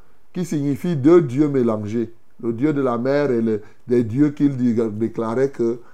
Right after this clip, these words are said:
on doit les protéger. Donc, euh, voilà. Parce que vous savez, ils avaient des, des divinités qu'ils appelaient les castors, les machins et tout cela. Donc, euh,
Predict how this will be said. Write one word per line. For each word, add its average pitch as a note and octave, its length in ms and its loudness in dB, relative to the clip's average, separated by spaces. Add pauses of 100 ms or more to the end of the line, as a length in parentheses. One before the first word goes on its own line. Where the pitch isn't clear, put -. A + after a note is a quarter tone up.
(180)
on B2 80 -4
doit A#2+ 180 2
les A#2 160 6
protéger. F2 600 -6 (480)
Donc, A#2+ 320 2
euh, A2 240 2 (160)
voilà. A#2+ 580 -2 (320)
Parce G#2 240 -12
que B2+ 60 0
vous C3 160 2
savez, C#3 340 2
ils C3+ 120 2
avaient C3 240 2
des, A#2+ 220 2
des A2+ 140 0
divinités A2+ 680 -4
qu'ils A#2+ 200 -2
appelaient A2+ 340 0
les A#2 140 -2
castors, A#2 640 -6
les A2 120 -2
machins G#2 440 -8
et G2 60 -6
tout G#2+ 160 -12
cela. G#2 360 -4 (380)
Donc, C#3+ 400 2
euh, A2 160 2